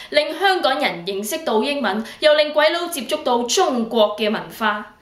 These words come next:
今集要教大家幾個英文單字啦。首先同大家介紹下 lung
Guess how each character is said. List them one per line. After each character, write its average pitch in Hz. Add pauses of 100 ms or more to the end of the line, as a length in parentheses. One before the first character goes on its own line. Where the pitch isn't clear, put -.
(400)
今 262
集 226 (380)
要 254
教 254
大 240
家 277
幾 269
個 262
英 262
文 226
單 330
字 277
啦。 302 (1200)
首 294
先 403
同 -
大 180
家 269
介 285 (260)
紹 214
下 190 (320)
lung 320